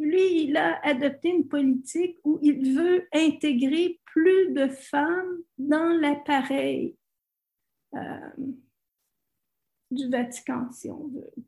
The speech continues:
dans les organismes. Il veut intégrer plus de femmes. Euh,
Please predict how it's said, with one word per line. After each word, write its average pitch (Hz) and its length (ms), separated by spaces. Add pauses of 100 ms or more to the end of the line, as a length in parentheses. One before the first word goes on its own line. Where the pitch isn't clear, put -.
(100)
dans 262 180
les 277 220
organismes. 262 720
Il 262 120
veut 269 220
intégrer 302 640
plus 311 320
de 233 160
femmes. - 440 (1500)
Euh, 254 480